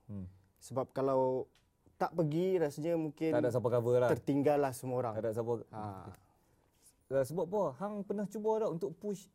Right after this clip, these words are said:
Speaker 1: ni?
Speaker 2: Benda ni sebenarnya
Speaker 1: Untuk push, buatlah siaran langsung apa semua.
Speaker 2: Dah, dah,
Speaker 1: Ataupun
Speaker 2: ki-,
Speaker 1: konsert.
Speaker 2: kita dah, kita dah selalu macam suarakanlah benda ni.
Speaker 1: Hmm.
Speaker 2: Macam kita gunakan media-media sosial untuk
Speaker 1: Hmm.
Speaker 2: bagi tahu lah kenapa tak ada.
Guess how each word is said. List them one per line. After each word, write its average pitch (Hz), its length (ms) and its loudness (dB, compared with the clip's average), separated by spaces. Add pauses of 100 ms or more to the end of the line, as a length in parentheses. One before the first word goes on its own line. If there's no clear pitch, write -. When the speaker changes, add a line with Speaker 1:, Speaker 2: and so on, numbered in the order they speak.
(240)
Speaker 1:
ni? 202 220 -6 (360)
Speaker 2:
Benda 151 340 2
ni 196 140 2
sebenarnya 185 680 0
Speaker 1:
Untuk 147 260 -2
push, 190 260 0
buatlah 160 340 0
siaran 151 260 -2
langsung 180 240 -6
apa 180 160 -6
semua. 185 200 -8
Speaker 2:
Dah, 139 280 4
dah, 151 160 10
Speaker 1:
Ataupun 175 220 6
Speaker 2:
ki-, 151 60 -2
Speaker 1:
konsert. 165 200 6
Speaker 2:
kita 190 120 4
dah, 180 100 6 (260)
kita - 200 -6
dah 160 120 -2
selalu 127 220 -2 (100)
macam 117 180 -8 (460)
suarakanlah 120 540 -2
benda 120 180 -4
ni. 120 100 -4
Speaker 1:
Hmm. 107 140 -4
Speaker 2:
Macam 110 220 -8 (420)
kita - 200 -8
gunakan 113 340 -4 (220)
media-media 113 540 -2
sosial 127 360 -2
untuk 117 160 -4
Speaker 1:
Hmm. 123 60 0
Speaker 2:
bagi 123 120 -2
tahu 123 140 -4
lah 120 100 -2
kenapa 139 320 -2
tak 135 120 -2
ada. 120 160 -4